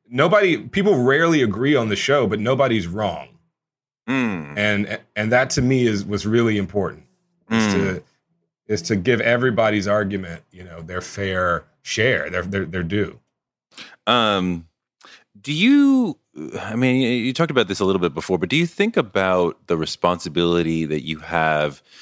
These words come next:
Speaker 2: to your ancestors, uh, in your work? Like, where does that show up in the work?
Speaker 1: Oh my God, all the time. <laughs> It's probably too much. Um,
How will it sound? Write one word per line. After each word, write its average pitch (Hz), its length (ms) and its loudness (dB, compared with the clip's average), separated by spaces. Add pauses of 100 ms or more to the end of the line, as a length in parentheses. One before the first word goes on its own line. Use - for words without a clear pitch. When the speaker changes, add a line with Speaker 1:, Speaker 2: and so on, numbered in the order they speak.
(220)
Speaker 2:
to - 160 -4
your 80 440 0
ancestors, 82 1040 -4 (120)
uh, 76 360 -2
in 90 200 0
your 76 160 0
work? 69 400 -2
Like, 78 140 -2
where 92 400 2
does 76 180 -6
that 78 360 0
show 78 380 -2
up 73 200 -2
in 71 140 -6
the 67 80 -4
work? - 600 -10 (760)
Speaker 1:
Oh 117 100 4
my 101 160 2
God, 110 520 0
all 110 160 2
the 113 120 -4
time. 87 560 -2
<laughs> - 240 -10 (420)
It's 101 120 -6
probably 147 360 2
too 135 180 -4
much. 123 500 -2 (120)
Um, 101 640 0